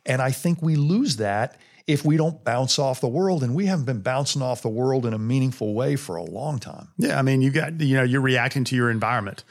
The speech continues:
Speaker 2: And if your environment is stuck in an, a, a
Speaker 1: It's pretty
Speaker 2: cubicle,
Speaker 1: padded. <laughs>
Speaker 2: yeah, if your environment is stuck into a cubicle, what do you expect? You can't expect twenty minutes of exercise a day to help offset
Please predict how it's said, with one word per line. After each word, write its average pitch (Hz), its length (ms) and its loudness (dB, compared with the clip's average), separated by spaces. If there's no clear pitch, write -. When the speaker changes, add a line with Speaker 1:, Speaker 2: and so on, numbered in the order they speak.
Speaker 2:
And 120 100 -2
if 117 120 0
your 143 140 2
environment 131 520 2
is 117 100 2
stuck - 220 0
in 113 100 0
an, 110 120 0
a, - 20 2
a 117 200 -2
Speaker 1:
It's 107 100 -6
pretty 170 240 4
Speaker 2:
cubicle, 131 360 4
Speaker 1:
padded. - 260 -4
<laughs> - 20 -
Speaker 2:
yeah, 226 160 4
if 208 40 4
your 202 120 4
environment 185 380 4
is - 40 4
stuck 170 220 0
into 151 160 2
a 139 60 2
cubicle, 160 440 0
what 131 120 4
do 131 40 4
you 117 120 4
expect? - 500 -4
You 123 100 -2
can't 175 220 2
expect 156 480 0
twenty 143 220 2
minutes 135 340 2
of 120 80 0
exercise 123 500 0
a 110 80 -2
day 107 580 0
to 131 80 0
help 127 320 0
offset 131 680 0